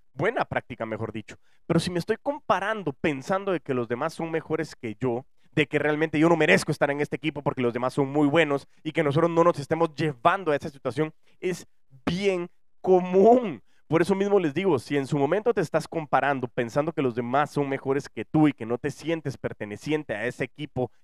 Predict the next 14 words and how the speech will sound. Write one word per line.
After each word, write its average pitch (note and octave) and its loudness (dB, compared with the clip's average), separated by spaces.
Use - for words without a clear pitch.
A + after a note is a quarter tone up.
élite E3 2
o C3 -2
ese C#3 -2
equipo D#3 -4
A E3 4
o C#3+ 6
ese D3 -2
equipo D#3 -2
nivel C#3 -2
uno E3+ 0
que - -4
están D3+ 0
buscando, D#3 0
pues - -4